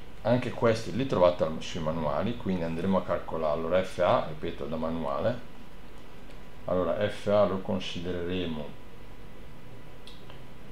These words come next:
zero novecentoquarantacinque, comunque lo trovate in tabella, F E è uno virgola zero tre, ok?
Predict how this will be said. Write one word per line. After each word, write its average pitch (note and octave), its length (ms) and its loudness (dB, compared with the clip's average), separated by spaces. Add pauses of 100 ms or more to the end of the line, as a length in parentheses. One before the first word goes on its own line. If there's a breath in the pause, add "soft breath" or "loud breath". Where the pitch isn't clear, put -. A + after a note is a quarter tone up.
(1120)
zero G2+ 460 4 (100)
novecentoquarantacinque, F2+ 1500 -2
comunque F#2 320 -2
lo F#2 80 4
trovate F2 280 0
in D#2+ 80 -4
tabella, G2 640 2 (520)
F - 360 -4
E F#2+ 380 2 (1800)
è F2+ 220 2
uno G#2 280 0
virgola E2+ 440 0 (100)
zero D#2+ 260 -4
tre, - 300 -2 (1160)
ok? D#2+ 200 -2